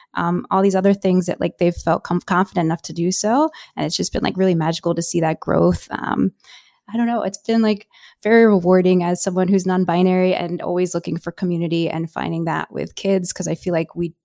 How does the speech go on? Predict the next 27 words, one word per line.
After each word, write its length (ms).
we, 80
there's, 200
like, 240
this 240
childism 600
that 100
I 60
know 220
Linz 300
talks 260
a 40
lot 160
about 240
on 120
their 120
podcast, 540
that 100
I 60
feel 180
like 120
we 60
don't 200
give 160
kids 220
enough 200
credit 360
for 380